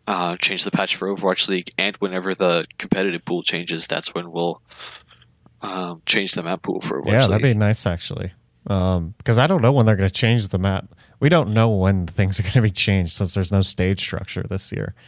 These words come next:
Speaker 2: Um, so
Speaker 1: Yeah.
Speaker 2: that'll be, I'll be interested in hearing what the, when they're gonna do all that stuff. If it's just gonna be, like, split into two halves, kind of, since they have that mid-season tournament they announced, um,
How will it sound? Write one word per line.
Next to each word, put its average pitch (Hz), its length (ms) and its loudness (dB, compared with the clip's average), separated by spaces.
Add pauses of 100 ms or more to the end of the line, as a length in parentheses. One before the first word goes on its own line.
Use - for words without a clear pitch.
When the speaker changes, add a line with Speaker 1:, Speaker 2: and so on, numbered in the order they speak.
(600)
Speaker 2:
Um, 90 460 -2 (560)
so - 160 -6
Speaker 1:
Yeah. 90 60 2
Speaker 2:
that'll 123 180 4
be, 110 260 4
I'll 110 220 2
be 110 220 6
interested 98 360 0
in 87 140 0
hearing 90 260 2
what 87 200 -2
the, 90 140 -2 (240)
when 98 200 2
they're 87 80 0
gonna 82 180 -6
do 85 240 0
all 78 120 -4
that 82 180 -6
stuff. - 320 -6 (120)
If 98 140 -2
it's 98 140 -4
just 101 180 0
gonna 98 180 4
be, 98 260 4
like, 90 220 0
split - 360 -2
into 92 200 -4
two 87 280 -2
halves, 92 480 0
kind 107 220 0
of, 107 100 2
since 95 180 -2
they 92 120 0
have 95 140 2
that 90 160 0
mid-season 87 460 -2
tournament 90 360 -2
they 87 100 -2
announced, 101 560 -2 (840)
um, 87 460 2